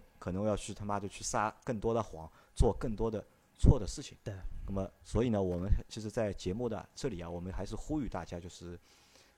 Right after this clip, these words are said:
Speaker 1: 远离赌博，对吧？就是纯粹的足球，就你让足球变成一只纯粹的快乐，而不要是因为侬叫买了一百块，侬赢了一百块开心，或者侬输脱一百块而觉得难过。因为为啥？反正勿是中国队踢比赛，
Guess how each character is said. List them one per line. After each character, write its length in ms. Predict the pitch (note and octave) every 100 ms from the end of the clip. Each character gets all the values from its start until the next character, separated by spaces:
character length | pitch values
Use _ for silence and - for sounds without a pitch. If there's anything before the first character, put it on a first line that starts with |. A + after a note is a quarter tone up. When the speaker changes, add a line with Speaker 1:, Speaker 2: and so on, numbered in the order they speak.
| _ _ _ _
Speaker 1:
远 200 | F#2 F2+
离 100 | F#2
赌 100 | -
博， 180 | - - - - - _ - -
对 80 |
吧？ 100 | F2+
就 120 | E2+ -
是 140 | F#2
纯 260 | - D#3+ G3
粹 180 | E3+
的 200 | G#2+ E2+ - _ - - -
足 160 | - F2+
球， 160 | - - - - - -
就 100 | F#2 F2+ - -
你 80 | G2
让 180 | A2 B2+ -
足 140 | A#2+
球 180 | A#2 B2+ - - -
变 100 | G#2+
成 80 | A2+
一 40 | A2+
只 120 | B2
纯 180 | F2 E2
粹 160 | C#3
的 80 | D#3
快 240 | - E2+
乐， 100 | E2 - _ _
而 180 | F#2 B2+
不 80 | A2
要 120 | A#2
是 100 | B2+
因 120 | B2+
为 100 | A#2+
侬 160 | G2 G#2+
叫 140 | B2+
买 200 | A2 E2+
了 80 | B2
一 20 |
百 140 | - B2+
块， 160 | G2+ E2 - _ _ _ -
侬 180 | G#2+ A#2
赢 140 | F#2+
了 100 | B2+
一 40 |
百 120 | D3 -
块 140 | F#2
开 180 | - G2
心， 180 | G2 E2+ _ -
或 120 | A2
者 100 | A2+
侬 180 | G#2+ - - -
输 160 | -
脱 100 | -
一 40 | -
百 80 | G#2+
块 140 | F2+ E2+ -
而 120 | G#2 G#2+
觉 160 | G2+
得 120 | G#2+ - _
难 180 | G2+ F#2 D2+
过。 160 | B2 - -
因 120 | D#3
为 40 |
为 200 | C#3+ F2
啥？ 220 | - G#2 - - - - - -
反 200 | - D#3
正 160 | F3+ F#3
勿 60 |
是 80 | A2
中 160 | - C#3+
国 100 | A#2
队 80 | F2+
踢 120 | E2+
比 120 | E2
赛， 160 | -